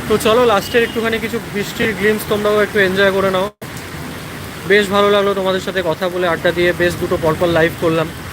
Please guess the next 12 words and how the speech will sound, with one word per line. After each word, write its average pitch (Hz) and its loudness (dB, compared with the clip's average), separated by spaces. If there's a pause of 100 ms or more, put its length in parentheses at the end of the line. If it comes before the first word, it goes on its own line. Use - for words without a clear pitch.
(160)
তোমাদের 165 0
অনেকের, 175 0
আহ, 156 2 (840)
রেসপন্স 170 0 (100)
পেলাম, 170 -2
ভীষণ 160 0
ভালো 156 2
লাগলো। 139 0 (500)
এইভাবেই 185 2
সাপোর্টটাকে 180 -2
চালিয়ে 180 2
যেও। 190 0